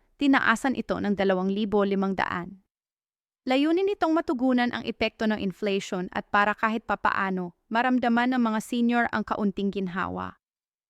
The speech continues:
Ang karagdagang dalawang libo limang daan ay mula sa pondo ng Department of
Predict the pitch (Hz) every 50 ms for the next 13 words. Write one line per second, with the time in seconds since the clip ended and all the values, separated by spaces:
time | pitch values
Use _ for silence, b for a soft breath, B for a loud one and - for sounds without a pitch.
0 | _ _ _ _ _ _ - 285 311 - 370 381 330 247 233 269 277 - 277 277
1 | 269 285 269 247 233 226 226 226 233 254 240 220 262 262 262 254 269 254 262 262
2 | 247 214 214 - - 208 202 202 208 - - 226 262 262 269 254 247 247 247 -
3 | - - - 240 233 226 220 220 220 220 220 202 214 - - 202 196 190 - 208
4 | 202 196 - 196 190